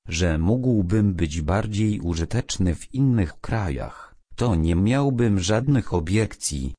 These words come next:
by udać się tam, gdzie wskażesz. Oddany ci i wdzięczny,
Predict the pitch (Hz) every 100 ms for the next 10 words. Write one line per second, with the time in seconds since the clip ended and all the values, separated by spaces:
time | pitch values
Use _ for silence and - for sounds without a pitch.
0 | _ - 80 92 - - 73 78 - -
1 | - - 139 107 78 - - - 87 82
2 | 78 - - - 101 78 71 64 - -
3 | - _ _ _ 98 87 82 135 147 143
4 | - - 120 95 90 82 85 80 107 92
5 | 73 73 69 69